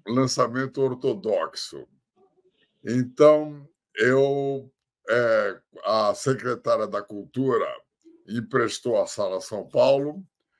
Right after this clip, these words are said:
eu levei a Baquiana Filarmônica sesi S P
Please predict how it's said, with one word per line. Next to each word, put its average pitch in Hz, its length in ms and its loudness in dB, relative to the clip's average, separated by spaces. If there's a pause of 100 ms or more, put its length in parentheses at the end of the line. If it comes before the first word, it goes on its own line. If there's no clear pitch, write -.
(320)
eu 117 160 4
levei 117 400 0
a 107 80 4
Baquiana 110 580 -2
Filarmônica 95 800 -8
sesi 101 540 -2
S - 280 -12
P 127 460 -4